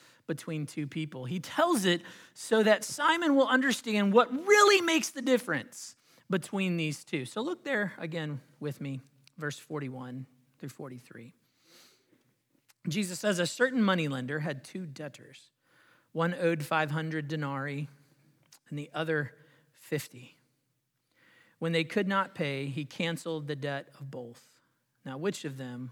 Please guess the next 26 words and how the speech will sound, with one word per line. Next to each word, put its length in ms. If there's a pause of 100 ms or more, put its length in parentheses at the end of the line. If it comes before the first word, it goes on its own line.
will 160
love 220
him 180
more?" 380 (800)
Simon 400
answered, 420
"The 80
one, 280
I 100
suppose, 680 (160)
for 100
whom 280
he 100
canceled 580 (720)
the 80
larger 340
debt." 400 (380)
And 140
he 40
said 300
to 80
him, 380 (480)
"You 180
have 460 (500)
judged 540 (240)
rightly." 640